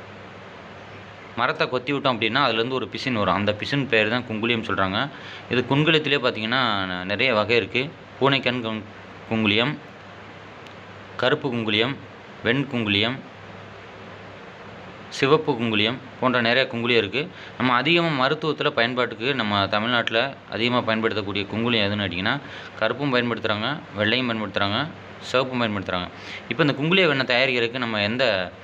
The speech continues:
குங்குளியம் பயன்படுத்தியிருக்காங்க அப்படின்னு பார்த்தோம் அப்படின்னா, வெள்ளை குங்குளியம் தான் பயன்படுத்தியிருக்காங்க. இந்த வெள்ளை குங்குளியத்தை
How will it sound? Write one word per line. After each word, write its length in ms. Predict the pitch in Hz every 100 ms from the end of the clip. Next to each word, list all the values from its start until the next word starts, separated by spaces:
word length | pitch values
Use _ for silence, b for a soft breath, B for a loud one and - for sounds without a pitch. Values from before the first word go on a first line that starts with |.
| B -
குங்குளியம் 340 | 135 147 110
பயன்படுத்தியிருக்காங்க 640 | 117 123 107 110 107 101 101
அப்படின்னு 220 | 98 101
பார்த்தோம் 280 | 95 92 95
அப்படின்னா, 340 | 85 98 147 147 - - - - - - - -
வெள்ளை 240 | 104 120 147
குங்குளியம் 300 | 123 113 110
தான் 140 | 120
பயன்படுத்தியிருக்காங்க. 560 | 101 98 90 90 90 101 143 B B B
இந்த 120 | 107
வெள்ளை 260 | 107 139 175
குங்குளியத்தை 600 | 139 123 120 113 135 165